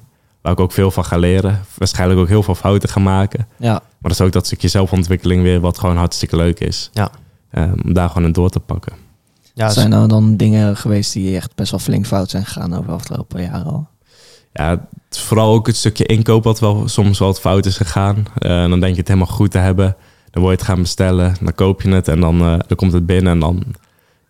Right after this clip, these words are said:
Speaker 1: maak je daar toch soms wel wat fout in. Hoe het, eh, had het toch anders gemoeten. Dus vooral op het gebied van ontwikkeling hebben we best wel wat tegenslagen gedaan. In het begin dachten we ook van,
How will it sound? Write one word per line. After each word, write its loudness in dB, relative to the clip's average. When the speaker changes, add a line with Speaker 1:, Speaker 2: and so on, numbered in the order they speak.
Speaker 1:
maak -2
je 0
daar 2
toch 0
soms 0
wel 2
wat 0
fout 2
in. 2
Hoe 4
het, -2
eh, 2
had -2
het -8
toch 0
anders 0
gemoeten. 0
Dus -2
vooral 0
op -4
het -2
gebied 0
van -2
ontwikkeling 2
hebben 2
we 2
best -2
wel 0
wat -8
tegenslagen 0
gedaan. -2
In -4
het -10
begin 0
dachten -2
we 2
ook -2
van, -4